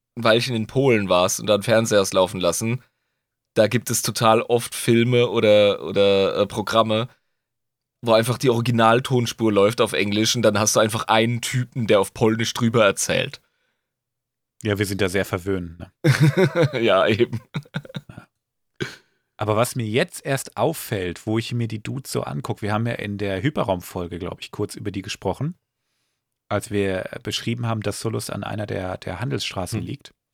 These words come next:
Speaker 3: Oh.
Speaker 2: Die haben ja auch noch alle ein Doppelkinn. Also
Speaker 1: Mhm.
Speaker 2: das, das Bild ist einfach so bizarr.
Speaker 3: Dieses Fettshaming hier, unglaublich.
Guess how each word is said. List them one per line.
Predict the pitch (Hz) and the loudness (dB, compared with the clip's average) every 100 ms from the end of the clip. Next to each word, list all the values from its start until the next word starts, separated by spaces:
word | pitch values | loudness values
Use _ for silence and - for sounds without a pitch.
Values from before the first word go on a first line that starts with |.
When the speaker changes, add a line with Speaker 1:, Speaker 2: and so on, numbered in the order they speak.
| - - | -20 -16
Speaker 3:
Oh. | 127 - - | -14 -10 -2
Speaker 2:
Die | 117 | 0
haben | 139 | 2
ja | |
auch | 147 139 | 0 0
noch | 147 | -2
alle | - 170 | 0 0
ein | 143 | 2
Doppelkinn. | 175 240 208 - 120 92 _ _ _ _ _ _ _ _ - | 0 2 -2 0 -4 -4 _ _ _ _ _ _ _ _ 0
Also | 117 131 | 2 2
Speaker 1:
Mhm. | 156 | 2
Speaker 2:
das, | 131 - _ _ - | 0 -4 _ _ -2
das | 127 - - | -2 -2 -6
Bild | - 165 170 | 0 0 0
ist | 135 | -4
einfach | - 127 123 | -2 -2 -2
so | - 113 127 190 | -4 -2 0 0
bizarr. | 175 151 - - 165 - 95 _ _ _ _ _ - - _ _ | -2 -8 -6 -4 -2 -2 -6 _ _ _ _ _ -20 -20 _ _
Speaker 3:
Dieses | 120 98 92 - | -12 -10 -8 -8
Fettshaming | - 131 - - 113 104 101 | -4 -6 -4 -2 -2 -2 -6
hier, | 101 113 | -4 -4
unglaublich. | 139 131 131 - 160 - | -4 -4 -4 -8 -10 -14